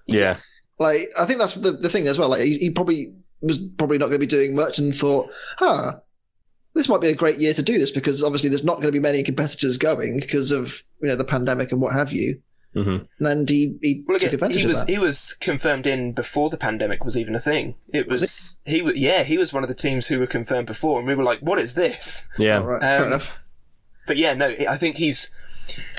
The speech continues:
Speaker 3: I think the pandemic has helped him a lot in building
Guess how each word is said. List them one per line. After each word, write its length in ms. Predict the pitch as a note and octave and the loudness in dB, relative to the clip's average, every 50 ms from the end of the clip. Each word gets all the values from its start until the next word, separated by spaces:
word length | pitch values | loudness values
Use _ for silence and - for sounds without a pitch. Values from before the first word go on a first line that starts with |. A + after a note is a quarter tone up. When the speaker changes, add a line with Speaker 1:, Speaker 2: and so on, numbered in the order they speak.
| - - - - | -12 -12 -6 -6
Speaker 3:
I 80 | - | -4
think 160 | - C#3+ D3+ C3+ | -2 0 -2 -2
the 60 | - | 0
pandemic 360 | - D3+ C#3 D3+ D3 C3+ - | -2 -2 0 0 0 0 0
has 100 | B2+ G#2 | 0 0
helped 260 | D3+ D3+ D3+ D3 - | 0 0 -2 -2 -4
him 80 | A2 A2 | -4 -2
a 40 | G#2+ | 0
lot 320 | C#3 D#3+ D3+ - - - - | 0 0 0 0 -2 -4 -2
in 360 | C3+ C3 B2+ B2+ B2+ B2 A#2+ | -2 -2 -2 -2 -2 -4 -4
building 580 | - - D3 D3+ C#3 C3 B2+ A#2+ A#2+ A2+ - | -2 0 0 0 2 0 -2 -2 -2 -6 -10